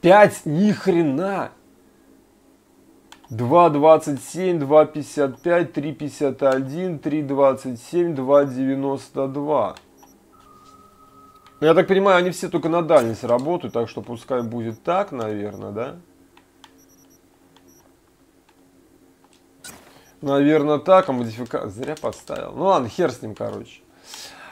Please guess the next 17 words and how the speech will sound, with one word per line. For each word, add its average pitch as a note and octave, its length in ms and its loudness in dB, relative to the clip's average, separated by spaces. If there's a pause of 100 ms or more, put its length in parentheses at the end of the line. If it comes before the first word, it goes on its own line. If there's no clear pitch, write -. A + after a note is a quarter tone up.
(100)
А, C#3+ 340 6
поставим F#3+ 400 4
пулемет G#3+ 480 0
сюда, F3+ 160 0
этот D#3 160 -2
мощнейший. D3+ 1040 0
Я A2+ 160 -2
не C3 160 -4
знаю, C3+ 400 2
короче, G#2 360 -6
почему A2+ 380 -8
его, D3+ 220 0
но C3+ 80 -4
я C3 80 -2
хочу A#2 320 -12
его. G2 240 -12
Так. A#2+ 380 -2